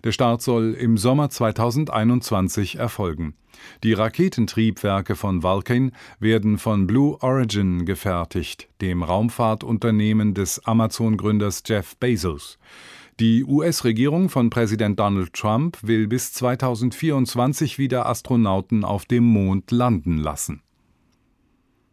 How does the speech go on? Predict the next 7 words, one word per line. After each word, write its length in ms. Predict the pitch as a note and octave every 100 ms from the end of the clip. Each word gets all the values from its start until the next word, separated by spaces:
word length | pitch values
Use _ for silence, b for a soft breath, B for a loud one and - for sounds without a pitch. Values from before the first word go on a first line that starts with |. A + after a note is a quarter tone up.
| _ B B B B
Mindestens 600 | C#3+ F#3 G3 - C3+ -
dreizehn 800 | - G#2+ A2 A#2 - A#2+ A2 G#2
Tote 360 | - B2 A#2+ A#2+
bei 220 | G2+ G2
Busunglück 680 | F2+ A#2 A2 C3+ G#2+ G2+ F#2+
in 120 | A#2
Laos. 600 | G#2+ G#2+ A2+ E2+ D2+ -